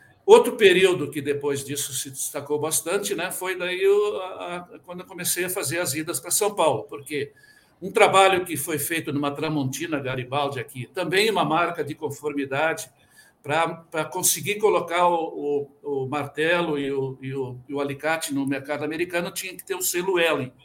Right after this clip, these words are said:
o L Under Laboratories, que era, na verdade, praticamente uma iso, né? E veio um, um diretor da, da Standard em São Paulo verificar o meu trabalho aqui e me levou pra São Paulo.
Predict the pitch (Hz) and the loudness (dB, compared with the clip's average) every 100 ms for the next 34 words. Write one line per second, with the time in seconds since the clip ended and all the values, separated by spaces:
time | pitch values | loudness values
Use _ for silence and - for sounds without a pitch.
0 | _ - 139 156 156 143 151 180 175 160 | _ -6 -2 -2 -2 -4 -4 -4 -4 -2
1 | 151 160 160 156 151 143 117 - - - | -2 -2 -4 -8 -14 -10 -6 -6 -8 -20
2 | _ - 311 339 302 277 233 220 233 240 | _ -10 -8 -4 -2 2 2 4 2 0
3 | - 214 214 196 202 196 208 175 135 139 | -2 -4 -4 -8 -10 -10 -4 -2 -2 -4
4 | 131 _ - _ _ - - - - - | -8 _ -20 _ _ -20 -20 -20 -20 -20
5 | - 160 214 247 175 196 220 220 196 180 | -10 -4 0 0 8 12 12 10 8 4
6 | 147 151 147 156 156 139 170 160 151 127 | -2 -2 -4 0 0 0 0 0 2 0
7 | 120 - - _ _ _ 135 127 - - | -4 -12 -16 _ _ _ -6 0 0 2
8 | 180 165 139 135 151 131 147 160 156 160 | 0 0 0 0 -2 0 0 0 -2 -6
9 | 165 175 160 156 160 165 156 151 175 - | -6 -4 -2 -2 -4 -4 -2 -2 -4 -10
10 | 120 123 156 269 285 302 233 233 247 185 | -16 -16 -10 -8 -8 -6 -4 -2 -2 0
11 | 131 117 | -2 -4